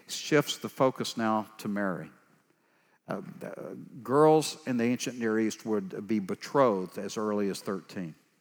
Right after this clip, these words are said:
Most certainly, uh, uh, Mary was a teenage girl at the point of this happening.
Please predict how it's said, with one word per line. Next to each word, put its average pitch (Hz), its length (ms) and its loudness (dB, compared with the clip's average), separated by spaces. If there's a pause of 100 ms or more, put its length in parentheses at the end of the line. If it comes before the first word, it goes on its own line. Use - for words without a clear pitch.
(840)
Most 120 240 2
certainly, 110 520 2 (240)
uh, 98 60 -10
uh, 101 500 -8
Mary 110 360 -2
was 95 220 -8
a 104 40 -10
teenage 101 540 -4 (180)
girl 82 320 -10 (280)
at 95 100 -14
the - 80 -20
point 95 260 -8
of 82 60 -14
this 87 180 -10
happening. 80 380 -14